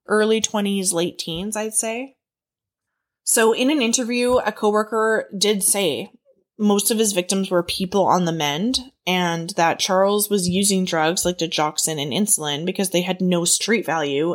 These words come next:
and therefore could be taken without anyone really noticing because they're not audited as frequently like narcotics or other things. And even though Charles stated that he wanted to end the victim's suffering, he actually may have caused some of them more pain.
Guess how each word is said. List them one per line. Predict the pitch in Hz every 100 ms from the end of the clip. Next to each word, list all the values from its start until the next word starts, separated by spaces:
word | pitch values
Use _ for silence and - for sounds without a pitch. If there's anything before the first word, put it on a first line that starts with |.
| -
and | 190 185
therefore | 190 190 180 180 170
could | - 196
be | 180
taken | - 175 190 180 175
without | 175 165
anyone | 175 180 170 170
really | 160 160
noticing | 180 247 240 220 190 196 - - - -
because | 208 185
they're | 190
not | 233 254 -
audited | 185 190 180 170
as | 170
frequently | - 165 156 151 151 165 156
like | 104 165 170
narcotics | 156 - 165 143 135 -
or | - 127 113 156 -
other | 175 175
things. | 165 - 87 208 - - _ _ _ _ _ _ _ _ _ _ _ _ _ _
And | 220 277 226 269 330 330 - _
even | 214 233 277
though | 285
Charles | - 220 220
stated | - 185 196
that | 196
he | 202
wanted | 175 180
to | - -
end | 180 185
the |
victim's | 185 180 160 170
suffering, | 226 233 - 170 165 -
he | - 226
actually | 220 - 294
may | 269
have | 226 214
caused | - 190 185
some | - 180 185
of | - 185
them | 185 170 160
more | 165 202 214
pain. | - 82 - 135